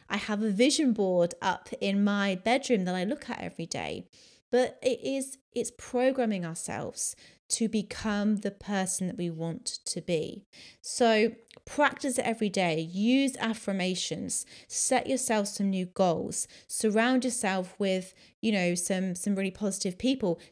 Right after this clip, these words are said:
Tell people what you, who, who you want to become, what you're working towards. But if you don't change your identity,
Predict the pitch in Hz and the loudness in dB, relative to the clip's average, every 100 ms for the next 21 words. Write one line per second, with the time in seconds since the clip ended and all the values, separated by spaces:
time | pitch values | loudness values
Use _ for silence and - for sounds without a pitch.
0 | - - 262 320 - 240 208 180 180 - | -6 0 2 2 0 0 0 0 -2 -2
1 | - 185 208 202 208 208 202 170 180 - | -6 -2 -2 0 -2 0 0 -2 -4 -6
2 | 185 - 175 170 170 165 170 165 - 170 | -8 -6 -4 -4 -4 -2 -2 -2 -6 -8
3 | - 170 156 160 233 - - 220 208 - | -6 -6 -2 -2 -2 -4 2 2 2 -6
4 | _ _ _ _ - 233 208 233 247 269 | _ _ _ _ -4 -2 -2 0 2 2
5 | 262 233 - 202 185 175 170 170 170 165 | 0 -2 -4 -2 -2 -2 -2 -2 -4 -4
6 | - 180 185 | -4 -4 -4